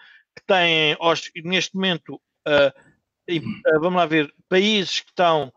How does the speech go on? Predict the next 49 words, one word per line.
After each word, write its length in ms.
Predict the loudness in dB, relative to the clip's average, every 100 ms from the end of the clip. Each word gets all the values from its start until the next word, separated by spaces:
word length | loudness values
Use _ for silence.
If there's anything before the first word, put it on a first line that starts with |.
| _ _ _
altamente 760 | 2 4 2 -2 -2 -2 -2 -4
capitalizados 840 | -8 -6 -10 -2 -2 2 0 0 -6
na 120 | -12
saúde, 500 | -2 2 2 0 -4
cheios 380 | 0 0 0 -4
de 60 |
equipamento 640 | -10 -4 -2 0 -2 -4 -18
de 140 | -20 0
ponta, 400 | 0 2 -2 -2
de 80 | 0
alta 220 | -2 -2
tecnologia, 720 | 0 -2 -4 -8 -2 -2 -2 _ _ _ _ _ -12
e 80 |
nós 240 | 0 2 2
não 100 | 0
somos 320 | 0 -4 -4
um 100 | -6
país 280 | -4 -4 -4
rico 300 | -6 -8 _
para 100 | -6
ter 180 | -2 -2
essa 240 | -2 -8
saúde. 600 | -6 -4 -2 -4 -8 -10 _ _ _ _ _ _ _ _ _
Quer 100 | -2
dizer, 240 | 2 0 2
nós 220 | -2 -2
temos 240 | -8 -12
que 80 | -4
parar 340 | 2 4 2
e 80 | 0
para 180 | -4 -8
perceber 540 | -8 -10 -4 -2 -2 -8
que 80 | -4
somos 280 | -2 -2
um 120 | -4 -2
país 400 | 0 -2 -4 -6
endividado, 840 | -4 -4 -2 0 -2 -2 -12 -20 _ -20 -20 _
e 140 | 0 2
essa 280 | 2 -2 -4
ideia 320 | 0 2 0
de 100 | -4
criar 220 | -2 -2
uma 120 | -2
fábrica 400 | 0 -2 -2 -6
de 80 | -4
saúde 320 | -4 -4 -6
só 240 | 2 2 2
pode 320 | 0 0 -2
ser, 260 | -2 -2